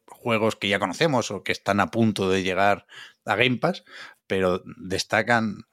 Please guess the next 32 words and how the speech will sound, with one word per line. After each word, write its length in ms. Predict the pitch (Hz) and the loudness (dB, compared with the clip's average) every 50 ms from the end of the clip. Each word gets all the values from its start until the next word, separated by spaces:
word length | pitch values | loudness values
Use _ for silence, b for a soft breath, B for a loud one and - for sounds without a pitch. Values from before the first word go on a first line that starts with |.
| _ _ _ | _ _ _
actualizaciones 680 | - 120 107 - 113 107 104 101 - 123 127 127 113 107 | -6 -2 2 2 2 2 2 0 -2 0 0 0 2 4
del 300 | 117 127 135 123 - _ _ | 4 4 4 2 -2 _ _
You 240 | - 113 107 123 139 | -10 -2 0 0 2
Suck 300 | 131 - - 135 147 - - - | 2 2 0 0 0 -2 -6 -6
at 140 | - - - - _ | -4 -6 -6 0 _
Parking, 400 | 120 123 120 - - 95 87 80 - _ _ _ _ _ | 2 2 2 0 -2 -4 -4 -6 -8 _ _ _ _ _
uno 100 | 123 117 | 0 2
de 80 | 104 104 | 2 2
estos 220 | 98 - 120 101 | 2 2 -2 0
que 100 | - 113 | 0 0
vimos 540 | 104 107 110 110 110 110 107 104 101 - B B B B B B B B _ | 0 0 2 2 2 2 2 0 -2 -6 B B B B B B B B _
como 240 | - 101 101 101 92 | -4 0 0 0 0
juego 640 | - - 117 117 113 113 107 110 113 113 110 110 104 | -2 -2 0 0 0 0 0 0 0 2 2 0 0
de 400 | 104 107 110 107 104 110 107 95 | 0 0 2 2 2 0 2 2
Game 220 | 120 127 131 113 - | 2 0 0 -2 -2
Pass 220 | - 135 127 107 | 0 0 0 0
y 80 | 110 95 | -2 -2
que, 400 | - 101 92 92 87 80 71 - _ _ _ _ - | 0 0 0 0 0 -4 -8 -16 _ _ _ _ -20
bueno, 300 | - _ 101 101 92 87 | -18 _ -8 -8 -6 -4
yo 260 | 85 101 107 98 - _ _ _ _ - | -2 -2 -2 -2 -6 _ _ _ _ -8
personalmente 480 | 90 - 110 107 110 113 110 101 110 | -6 -2 0 0 0 2 0 0 0
todavía 260 | 92 107 98 107 107 | 0 0 2 2 2
no 100 | 104 107 | 2 2
he 40 | 107 | 2
decidido 480 | 107 110 104 104 107 110 113 113 117 - B B B B B B B | 0 0 0 0 0 2 2 2 0 -2 B B B B B B B
si 180 | - - - 104 | -8 -6 -2 0
me 100 | 98 101 | 2 2
atrevo 360 | 101 98 - 107 117 117 123 | 2 2 2 0 2 4 4
a 60 | 117 | 2
probar 280 | 104 113 107 104 107 110 | 2 2 2 2 4 2
o 80 | 104 98 | 2 2
no. 260 | 101 127 190 - | 0 -2 -4 -6